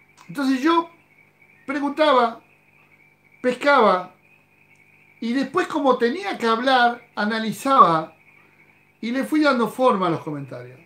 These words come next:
Por eso cuando yo escucho la oxigenación, cómo funciona del aire con el agua,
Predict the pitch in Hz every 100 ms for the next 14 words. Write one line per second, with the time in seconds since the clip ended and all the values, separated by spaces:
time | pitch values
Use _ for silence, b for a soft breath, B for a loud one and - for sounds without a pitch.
0 | _ _ b b b b _ _ - 302
1 | 302 302 294 269 294 285 294 233 262 262
2 | - 240 254 254 240 240 214 285 277 269
3 | 269 208 226 202 285 277 226 208 226 247
4 | 220 208 170 175 202 233 185 170 160 -